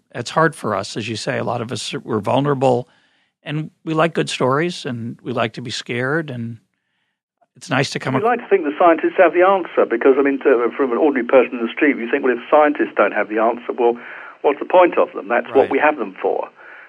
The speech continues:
Speaker 2: And to discover that scientists actually don't have the answers, but are all sort of just, um, putting forward various ideas for testing, and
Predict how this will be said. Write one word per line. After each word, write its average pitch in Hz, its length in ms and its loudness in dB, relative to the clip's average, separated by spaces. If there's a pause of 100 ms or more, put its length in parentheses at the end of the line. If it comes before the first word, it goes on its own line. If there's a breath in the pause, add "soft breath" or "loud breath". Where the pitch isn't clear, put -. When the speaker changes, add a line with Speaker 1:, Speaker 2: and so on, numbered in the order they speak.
(160 loud breath)
Speaker 2:
And 117 260 -8
to 127 80 -4
discover 131 500 2
that 113 200 4 (120)
scientists 120 600 4
actually 101 480 -4 (300 loud breath)
don't 143 200 6
have 113 220 -4
the 101 100 -2
answers, 95 480 -4
but 117 120 2
are 117 100 4
all 110 340 6 (340 loud breath)
sort 113 140 -2
of 101 200 -2
just, 107 200 -2 (840)
um, 110 380 -6
putting 110 280 -2
forward 110 360 -2
various 107 340 2
ideas 104 500 2
for - 80 -16
testing, 104 520 -4
and 98 200 -12